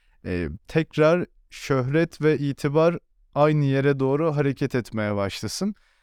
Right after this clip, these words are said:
O yüzden bütün bunları düşününce kapıları açmak gerekiyordu. İlk dönemde de biz Türkiye'de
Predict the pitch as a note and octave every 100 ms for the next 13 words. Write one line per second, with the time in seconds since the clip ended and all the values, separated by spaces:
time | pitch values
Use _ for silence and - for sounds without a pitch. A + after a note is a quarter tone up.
0 | _ B2+ D3 E3+ E3+ D#3+ F3+ F3 E3+ E3+
1 | E3 - F3+ F#3 F3 F#3 - - D3+ D#3
2 | D#3+ E3+ E3 C#3+ D3+ - D#3 C#3+ - A2
3 | G2+ - G2+ G#2+ E3+ _ _ _ _ -
4 | F3 - D#3+ D#3 D#3 E3 E3+ D#3 A#2 _
5 | - C3+ C3+ - - D#3+ - C#3 B2+ C3
6 | E3